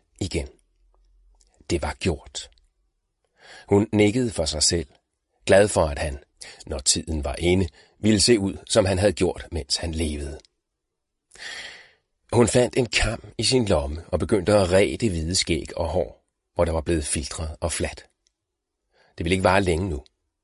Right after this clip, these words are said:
Hans ansigt hang i den ene side som varm voks, der begyndte at smelte, og hans vejrtrækning kom i hæse gisp. Hun var otteogtyve,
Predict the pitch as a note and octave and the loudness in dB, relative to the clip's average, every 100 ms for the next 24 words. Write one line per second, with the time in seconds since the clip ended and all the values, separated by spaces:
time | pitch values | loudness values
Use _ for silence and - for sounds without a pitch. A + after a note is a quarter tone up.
0 | _ _ _ _ - - - F2+ - G2+ | _ _ _ _ -20 -20 -4 -2 2 2
1 | F#2+ A#2 G#2+ - F#2 F2+ - D#2+ C2+ D2+ | 4 4 2 0 -2 -2 -2 -8 -6 -6
2 | F2 - D#2+ D#2 D#2+ C#2+ C#2 - F#2 F2 | -2 0 -2 -4 -4 -6 -8 -4 0 0
3 | E2 D#2+ F2 D#2+ - - E2 D#2 D#2+ D#2 | -2 2 2 2 -2 -4 -4 -6 -8 -8
4 | - D#2+ - G2 F2 F2 E2+ - _ _ | -8 -4 0 2 2 -2 -8 -12 _ _
5 | - - G#2+ G2 G#2+ A2 - B2+ F#2+ G#2+ | -6 2 2 4 4 4 2 -2 -2 -2
6 | F2+ - D2+ - F2 D#2 - E2 C#2+ - | -4 -4 -6 -6 -8 -8 -6 -6 -2 -4
7 | E2+ - - - - _ _ _ _ _ | -4 -6 -6 -8 -14 _ _ _ _ _
8 | _ _ _ _ - - - - _ _ | _ _ _ _ -20 -20 -20 -20 _ _
9 | _ _ - G#2 G2+ G#2 G#2+ - G#2+ A#2 | _ _ 0 4 6 6 6 6 4 4
10 | C3 - F#2+ D#2 F#2+ | 2 0 0 -2 -6